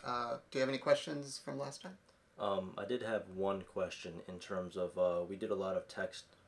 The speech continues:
Speaker 2: manipulations, but what if I just wanted to start with a text file? How would I open one of those files?
Speaker 1: Right, so if you have, um,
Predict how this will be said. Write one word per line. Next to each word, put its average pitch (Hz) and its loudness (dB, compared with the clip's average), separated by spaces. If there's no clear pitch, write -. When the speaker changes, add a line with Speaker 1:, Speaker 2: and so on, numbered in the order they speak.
Speaker 2:
manipulations, 101 -2
but 101 6
what 107 4
if 120 0
I 110 4
just 101 -4
wanted 101 0
to 95 -8
start 98 4
with 104 -2
a 95 -2
text - -2
file? 95 2
How 92 4
would 98 0
I 90 2
open 98 2
one 92 0
of 92 -2
those 87 -2
files? 92 0
Speaker 1:
Right, 131 6
so 127 4
if 139 -6
you 135 0
have, 151 -2
um, 120 0